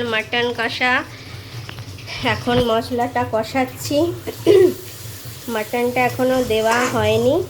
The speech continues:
দেব। এখন মশলাটা কষানো হচ্ছে, আর এই আলুটা ম্যাশ করে দেবো, মানে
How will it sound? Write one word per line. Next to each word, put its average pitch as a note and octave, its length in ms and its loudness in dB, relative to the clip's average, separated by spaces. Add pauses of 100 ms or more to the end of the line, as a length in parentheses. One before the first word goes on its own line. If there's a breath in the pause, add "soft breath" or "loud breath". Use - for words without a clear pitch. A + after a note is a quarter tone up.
(200)
দেব। G3+ 220 -2 (2000)
এখন G#3 160 0 (100)
মশলাটা A3 500 0
কষানো A#3+ 440 2
হচ্ছে, B3 260 0
আর A3+ 200 2 (200)
এই A3 160 2
আলুটা A#3 480 2
ম্যাশ A#3+ 360 2 (180)
করে B3+ 240 2
দেবো, F#3+ 320 2 (600)
মানে G#3 220 0